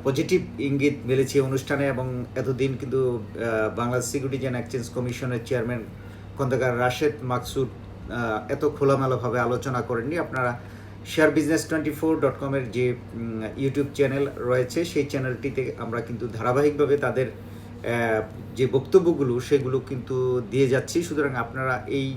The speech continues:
ভিডিওগুলো মিস করবেন না। এই ভিডিওগুলোর মধ্যেই কিন্তু পুঁজিবাজারের বর্তমান পরিস্থিতি এবং পজিটিভ যে বিষয়গুলো, সেগুলো কিন্তু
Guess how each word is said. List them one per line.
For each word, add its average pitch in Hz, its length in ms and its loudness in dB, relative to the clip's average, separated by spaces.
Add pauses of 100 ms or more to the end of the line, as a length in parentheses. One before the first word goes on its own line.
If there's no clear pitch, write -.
ভিডিওগুলো 127 560 0 (440)
মিস 135 160 2
করবেন 151 300 4
না। 151 80 2
এই 185 200 6
ভিডিওগুলোর 147 960 2
মধ্যেই 147 440 4
কিন্তু 156 520 0 (440)
পুঁজিবাজারের 143 680 6 (140)
বর্তমান 143 560 2
পরিস্থিতি 143 640 0 (140)
এবং 120 320 -2 (100)
পজিটিভ 160 500 4
যে 139 140 4
বিষয়গুলো, 143 540 2
সেগুলো 135 460 0
কিন্তু 135 280 -6